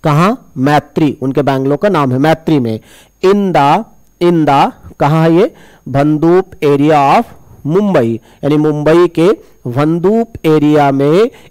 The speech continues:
area के उनके बैंगलोर पर एक लंबी नौ घंटे की पूछताछ के बाद उन्हें न्यायिक हिरासत में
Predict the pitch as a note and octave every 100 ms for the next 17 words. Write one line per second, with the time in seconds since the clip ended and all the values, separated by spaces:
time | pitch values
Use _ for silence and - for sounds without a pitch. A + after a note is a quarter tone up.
0 | - D#3 D3+ D3 C3+ - F#3 - D#3+ C#3+
1 | C3 C#3 A2+ C#3+ E3 F#3+ G#3 F#3+ D3+ D3+
2 | B3 - - _ - G3+ A3 A3+ A3 E3
3 | D#3+ D#3 D#3+ F3 F#3 D#3 D3+ F3+ G3 F3
4 | C3 C#3+ C#3+ E3+ E3 E3 D#3+ - C#3 C#3+
5 | - _ C#3 C#3+ D#3+ - - C#3+ C3 A2
6 | C3+ D3+ E3 - D3+ B2+ C#3+ C3 A#2+ C#3
7 | - B2+ A#2+ - A#2+ D#3 A3+